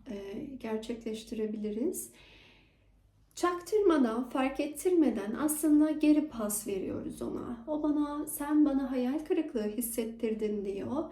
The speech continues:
Fakat biz diyoruz ki, "Yani onu üstlenmiyoruz. Demek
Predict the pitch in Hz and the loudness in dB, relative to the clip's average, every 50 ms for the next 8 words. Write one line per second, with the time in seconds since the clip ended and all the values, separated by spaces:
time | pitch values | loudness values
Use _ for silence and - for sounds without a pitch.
0 | - - - - - - - _ - 302 302 302 285 294 - - - - 285 277 | -10 -18 -20 -20 -20 -20 -12 _ -6 -4 -2 -2 -2 -4 -6 -12 -6 -4 -2 -2
1 | 277 277 262 262 285 285 294 302 320 320 - - - 233 226 226 220 233 254 - | -2 -2 -4 -4 -2 -2 -2 -2 -2 -2 -2 -6 -8 -8 -6 -4 -2 -2 -2 -2
2 | 285 285 294 - - 302 - - - 339 339 359 339 339 302 262 226 208 202 196 | -2 -4 -4 -4 -4 -6 -8 -8 -6 -4 -2 2 2 4 4 4 4 2 0 -2
3 | 190 202 247 302 - - - - - _ _ - - - _ _ _ _ - - | -2 -4 -6 -6 -8 -10 -16 -20 -20 _ _ -20 -20 -20 _ _ _ _ -20 -20
4 | - _ 254 240 302 302 311 320 320 320 311 - | -14 _ -2 2 4 4 6 6 4 4 0 -4